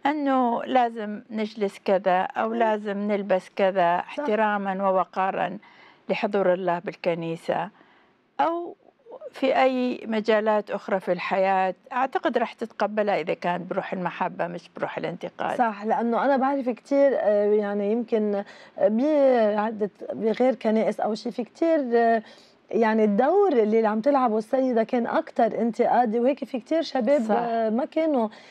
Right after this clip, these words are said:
Speaker 2: يعني يستهونوا يمكن يجوا على
Speaker 1: نعم.
Speaker 2: الكنيسة. آه، مشان هيك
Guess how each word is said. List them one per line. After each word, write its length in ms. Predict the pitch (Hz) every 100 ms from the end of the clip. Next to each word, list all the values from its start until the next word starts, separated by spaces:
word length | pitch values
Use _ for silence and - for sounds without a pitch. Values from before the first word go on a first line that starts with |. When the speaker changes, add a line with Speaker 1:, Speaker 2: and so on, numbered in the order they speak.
| - -
Speaker 2:
يعني 480 | 196 196 202 196 196 180 - 175 202
يستهونوا 540 | 220 - 285 302 277 196
يمكن 320 | 208 208 196
يجوا 200 | 202 190
على 120 | 180
Speaker 1:
نعم. 140 | 180 190
Speaker 2:
الكنيسة. 420 | 196 180 202 170 170 190 - - - -
آه، 280 | - 196 202
مشان 300 | 214 214 240
هيك 340 | 269 320 -